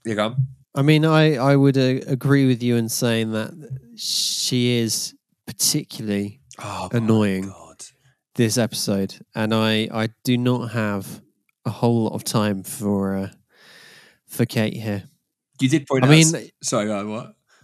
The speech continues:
Speaker 2: Go, go on. What did I point out?
Speaker 1: <laughs> You were keep saying how Roger was, like,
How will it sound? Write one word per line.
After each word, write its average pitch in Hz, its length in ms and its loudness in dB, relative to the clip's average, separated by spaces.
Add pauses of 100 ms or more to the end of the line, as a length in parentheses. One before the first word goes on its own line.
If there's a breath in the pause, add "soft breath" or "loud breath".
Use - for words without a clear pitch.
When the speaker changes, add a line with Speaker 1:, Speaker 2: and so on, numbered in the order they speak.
(140)
Speaker 2:
Go, 123 160 6
go 127 180 6
on. 120 120 4
What 127 100 4
did 123 80 4
I 117 60 4
point 113 240 2
out? 107 300 0
Speaker 1:
<laughs> - 0 -
You 160 120 6
were 143 180 4
keep 139 320 -8
saying - 640 0
how 113 180 -2 (680 loud breath)
Roger 131 360 0
was, 113 200 -2
like, 107 520 -6